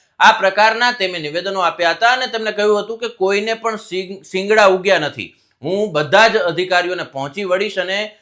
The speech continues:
હું લડી લેવાનો છું. આ પ્રકારના તેમના જે નિવેદનો છે તે અત્યારે સામે આવ્યા છે. જો કે મધુ શ્રીવાસ્તવ આ પ્રકારની ભાષા વાપરે એ કોઈ નવાઈની વાત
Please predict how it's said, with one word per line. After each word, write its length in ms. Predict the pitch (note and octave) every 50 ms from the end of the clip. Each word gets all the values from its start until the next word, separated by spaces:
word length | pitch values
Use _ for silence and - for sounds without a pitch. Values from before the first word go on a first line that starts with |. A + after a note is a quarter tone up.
| _ _ _ -
હું 120 | - E3 D#3
લડી 260 | D#3 F3+ A3 A#3 G#3+ E3+
લેવાનો 240 | D3 C3+ A#2+ G#2+ F#2+
છું. 160 | F2+ - - -
આ 100 | B2+ F#3
પ્રકારના 500 | - G3+ G#3+ G#3+ A3+ A3+ G#3+ A3 A#3 A#3
તેમના 280 | A3+ G#3 F#3+ F#3 F#3 F3+
જે 120 | E3 E3
નિવેદનો 440 | D3 C#3+ C#3+ E3 E3+ E3+ E3 E3 D#3+ -
છે 180 | E3 D#3+ E3
તે 120 | E3 D#3+ C#3
અત્યારે 300 | C3+ - C#3 C3 B2+ B2
સામે 300 | - A2+ A2 A#2 A#2+ A#2
આવ્યા 240 | A#2 A#2 B2+ C3
છે. 160 | C3+ - G#3+ G#3
જો 180 | F3 G3 G3+
કે 160 | G3+ A3+ B3 B3 B3 - - _ _ _ _
મધુ 260 | A#2 C#3 D#3 D#3 A#3 B3
શ્રીવાસ્તવ 600 | - G3 G3 G3+ G#3 G#3 G#3 G#3 - A3 A#3 A3+
આ 120 | G3+ F#3+
પ્રકારની 480 | F#3+ F#3+ F3 - F#3 F3+ F#3 - F#3+ E3+
ભાષા 340 | C3+ B2+ C3 C3+ - D3+ C#3
વાપરે 440 | B2 C3 D#3 - - - D#3+ D#3+ F3 F#3+ F#3+ - - _ _ _ _
એ 100 | F#3 G3
કોઈ 200 | G3 G3+ G3+ F3
નવાઈની 440 | C#3+ B2+ B2+ C#3 F3+ G#3+ A3+ A3 G3
વાત 240 | E3 E3 D#3 D#3